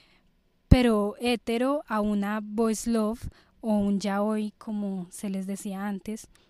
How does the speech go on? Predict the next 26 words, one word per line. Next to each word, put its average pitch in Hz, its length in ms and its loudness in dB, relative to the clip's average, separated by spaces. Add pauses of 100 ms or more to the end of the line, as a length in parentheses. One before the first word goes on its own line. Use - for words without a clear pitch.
(220)
Es 262 140 8
muy 294 120 12
diferente 240 840 4
los 233 240 2
enfoques, 226 920 -2 (880)
eh, 220 220 0
a 208 100 0
los 214 220 -2
que 226 140 -4
están, 214 720 0 (720)
y 247 160 2
yo 240 200 2
creo, 302 380 4 (240)
yo 247 320 2
sé 285 260 2
que 294 200 2
puedo 262 340 2
sonar 214 340 0
como 240 300 2
muy 208 280 2
hipócrita, 233 600 0
pero 220 340 2
es 220 240 -2
verdad, 214 580 -2
o 202 60 -2
sea, 196 300 -6